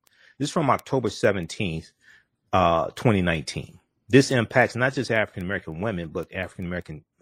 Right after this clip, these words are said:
families and our community. Um, in, in the article, it says,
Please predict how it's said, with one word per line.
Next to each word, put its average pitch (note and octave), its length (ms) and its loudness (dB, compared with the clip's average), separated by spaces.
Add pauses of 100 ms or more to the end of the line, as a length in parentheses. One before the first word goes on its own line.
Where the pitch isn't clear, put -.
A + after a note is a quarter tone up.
families G2+ 500 0
and E2+ 360 -8 (320)
our E2 100 -8
community. G#2 560 0 (800)
Um, A2 540 6 (520)
in, B2 140 -6
in F3 200 -2
the D#3+ 160 0
article, C3 580 -2 (340)
it G2+ 140 -8
says, G#2 600 -4